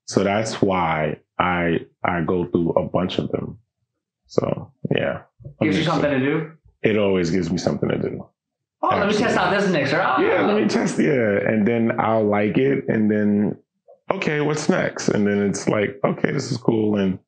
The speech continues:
Speaker 1: and I just keep switching and switching. Plus, they're all new. They, you know, the, the, uh, the technology is here also. So, you know,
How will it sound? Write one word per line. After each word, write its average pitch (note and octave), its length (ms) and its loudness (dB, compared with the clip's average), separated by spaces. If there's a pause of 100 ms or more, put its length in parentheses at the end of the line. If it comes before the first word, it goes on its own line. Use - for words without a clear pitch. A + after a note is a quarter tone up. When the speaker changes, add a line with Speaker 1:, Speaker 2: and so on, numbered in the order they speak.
(580)
Speaker 1:
and G2 160 0
I F#2+ 60 0
just F#2+ 320 -4
keep - 200 0
switching G#2+ 360 0
and G2+ 80 -2
switching. G#2+ 340 0
Plus, G3 320 0
they're C#3+ 320 0
all D3 160 2
new. D3 340 0
They, A#2 220 2 (160)
you B2 100 2
know, G#2+ 260 0
the, F#2+ 180 0 (280)
the, G#2 100 0
uh, G2+ 460 0 (840)
the - 100 2
technology D#3+ 720 2
is A2+ 100 2
here G2+ 380 2
also. A#2+ 400 0
So, G#2 140 0
you A2 160 2
know, G#2+ 200 2